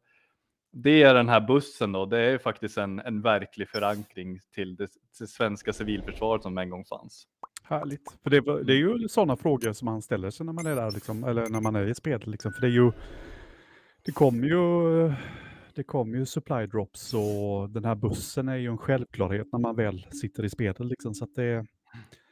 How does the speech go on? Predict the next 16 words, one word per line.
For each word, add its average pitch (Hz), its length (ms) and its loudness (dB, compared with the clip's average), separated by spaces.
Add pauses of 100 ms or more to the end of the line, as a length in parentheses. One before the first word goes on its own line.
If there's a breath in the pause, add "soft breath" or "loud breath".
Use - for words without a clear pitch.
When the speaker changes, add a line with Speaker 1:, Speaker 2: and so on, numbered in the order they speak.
(340 soft breath)
Speaker 2:
eh, 104 460 -4 (200)
kul 156 400 4
om, 147 280 0
om 139 160 0
det 123 120 4
kan 120 200 -4
växa - 340 -4
och 104 80 -2
man 120 140 -6
kan 117 240 -6
få, 117 480 0 (520 soft breath)
få, 107 480 0 (320)
eh, - 60 -8
tydlighet 117 440 -2
i - 20 -14
det. 156 100 -8